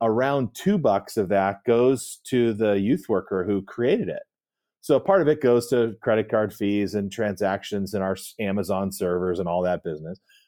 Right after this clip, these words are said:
But a cu-, all, you know, up to half of that actually goes back to the author that made it. So a youth pastor, you know, let's just say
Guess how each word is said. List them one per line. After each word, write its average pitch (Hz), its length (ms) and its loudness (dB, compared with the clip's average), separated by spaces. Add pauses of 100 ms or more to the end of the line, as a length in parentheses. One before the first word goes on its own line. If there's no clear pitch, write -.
(140)
But 123 300 2
a 120 80 0
cu-, - 180 -2
all, - 460 0
you 120 80 0
know, 110 80 0
up 175 280 0
to 120 100 2
half 139 360 -2
of 95 140 -4
that 90 300 -2
actually 110 340 -4
goes 101 200 0
back 98 400 -4
to 107 120 -4
the 92 100 0
author 110 380 -2
that - 180 -6
made 127 220 -2
it. 90 140 -2 (400)
So 139 160 4
a 127 40 4
youth 165 260 0
pastor, 127 580 2
you 123 120 -2
know, 104 100 2
let's 101 160 -2
just - 200 -6
say 95 440 0